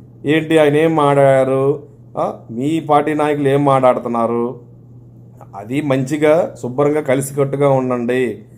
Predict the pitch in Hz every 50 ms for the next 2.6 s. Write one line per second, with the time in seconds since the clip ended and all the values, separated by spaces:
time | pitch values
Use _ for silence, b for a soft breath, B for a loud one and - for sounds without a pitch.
0 | - - - 120 120 120 117 127 131 139 147 147 135 127 123 131 123 120 123 147
1 | 139 127 135 139 135 131 123 120 117 117 117 117 123 127 117 - 120 123 135 139
2 | 143 139 131 131 131 156 180 208 208 180 -